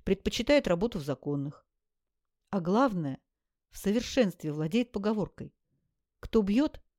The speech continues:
тому не больно». Ну ты понял.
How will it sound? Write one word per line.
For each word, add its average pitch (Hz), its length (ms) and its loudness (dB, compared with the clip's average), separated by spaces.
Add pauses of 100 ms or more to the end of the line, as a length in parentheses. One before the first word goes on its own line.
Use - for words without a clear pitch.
(100)
тому 170 220 -2
не 220 120 0
больно». 147 400 -2 (840)
Ну 220 120 4
ты 277 140 -6
понял. 147 420 0